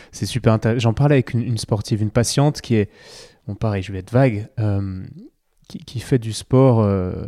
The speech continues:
à très haut niveau et qui jouait dans un très grand club français où gagner était normal.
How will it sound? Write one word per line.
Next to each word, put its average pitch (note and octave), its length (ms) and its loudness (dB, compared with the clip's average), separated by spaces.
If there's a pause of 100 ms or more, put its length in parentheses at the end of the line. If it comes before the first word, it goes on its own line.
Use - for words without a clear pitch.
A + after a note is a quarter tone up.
(260)
à G#2+ 100 -2
très - 160 0
haut A2+ 80 6
niveau A2 400 2 (1080)
et B2 60 2
qui - 160 -2
jouait C3+ 180 6
dans A#2+ 120 0
un A2+ 140 2
très - 300 0
grand C3 200 4
club C3 220 0
français A2+ 540 -2 (140)
où A2 240 0 (360)
gagner C3+ 360 2
était C3 200 0
normal. G#2+ 540 -2